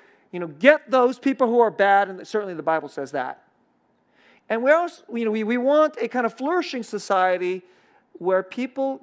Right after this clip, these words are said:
get something more beautiful. And, um, but the Bible talks about what is beautiful that's offered, that justice is going to. And I wanna say justice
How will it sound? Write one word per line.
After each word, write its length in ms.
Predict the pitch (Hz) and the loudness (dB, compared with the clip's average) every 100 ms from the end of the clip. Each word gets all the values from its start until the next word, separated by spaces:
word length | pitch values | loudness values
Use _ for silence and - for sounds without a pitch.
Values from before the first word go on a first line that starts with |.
| 170 | -8
get 260 | 185 202 202 | -4 -4 -6
something 400 | - 214 214 214 | -10 -8 -6 -8
more 240 | 202 196 | -6 -6
beautiful. 580 | 160 185 196 - 147 123 _ _ _ _ _ _ _ _ _ _ _ _ | -6 -6 -6 -6 -8 -10 _ _ _ _ _ _ _ _ _ _ _ _
And, 440 | 165 165 165 165 | -10 -6 -6 -4
um, 260 | 160 151 147 | -4 -4 -6
but 120 | 175 | -6
the 80 | 175 | -4
Bible 320 | 190 226 269 | -2 -2 -2
talks 300 | 247 190 190 | -4 -6 -6
about 260 | 170 160 156 | -4 -4 -2
what 200 | 160 160 | -6 -6
is 140 | 165 135 | -10 -10
beautiful 520 | 147 151 147 151 143 | -8 -6 -6 -8 -8
that's 240 | 143 139 | -8 -10
offered, 520 | 151 143 139 139 139 - _ _ _ _ | -6 -6 -6 -8 -10 -12 _ _ _ _
that 200 | 160 143 | -8 -6
justice 420 | 180 180 190 170 | -6 -6 -6 -14
is 140 | 165 - | -16 -8
going 300 | 185 202 196 | -6 -6 -6
to. 300 | 170 151 - | -8 -8 -6
And 180 | 160 160 | -6 -4
I 60 | |
wanna 180 | 196 220 | -4 -4
say 180 | - 175 | -6 -6
justice 800 | 143 226 277 277 - 294 285 - | -2 2 2 -2 -4 -4 -6 -12